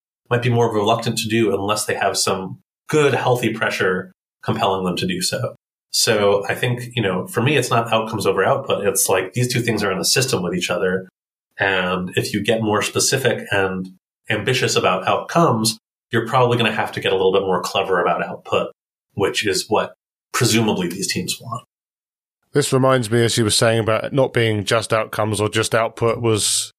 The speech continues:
Speaker 2: the, it, it reminds me of the phrase from the Agile Manifesto that we,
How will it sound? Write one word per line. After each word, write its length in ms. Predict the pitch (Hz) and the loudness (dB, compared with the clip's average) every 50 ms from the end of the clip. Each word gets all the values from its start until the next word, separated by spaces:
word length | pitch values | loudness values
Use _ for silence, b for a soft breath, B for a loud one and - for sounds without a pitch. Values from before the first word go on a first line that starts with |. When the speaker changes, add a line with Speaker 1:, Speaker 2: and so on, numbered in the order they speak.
| _ _ - | _ _ -6
Speaker 2:
the, 340 | - 113 107 107 110 117 - | -2 0 0 0 0 0 -2
it, 380 | - 117 117 - 123 120 110 | -2 -4 -2 -2 -2 -2 -2
it 160 | 135 127 123 | -2 -2 0
reminds 400 | 120 120 120 127 123 120 120 110 | 0 2 2 4 2 2 2 0
me 140 | 104 117 110 | 0 2 2
of 180 | 110 107 98 - | 2 2 0 0
the 400 | 117 110 107 104 101 101 95 104 | 0 0 2 2 0 -2 -4 -6
phrase 500 | - - - - 113 107 107 104 - - | -6 -4 -2 0 2 2 2 2 0 0
from 140 | - 107 98 | -2 -2 0
the 260 | 104 104 101 101 107 | 0 0 0 0 0
Agile 320 | 104 104 104 113 110 101 | -2 -2 0 0 0 2
Manifesto 680 | 101 104 101 101 - - 113 104 - - 113 104 101 | 2 0 0 0 -2 -2 -2 -4 -2 0 0 0 0
that 220 | 95 104 110 107 - - _ _ _ _ _ _ _ _ | 0 0 0 -2 -2 -8 _ _ _ _ _ _ _ _
we, 300 | 117 117 110 104 98 - | 0 0 0 0 -2 -4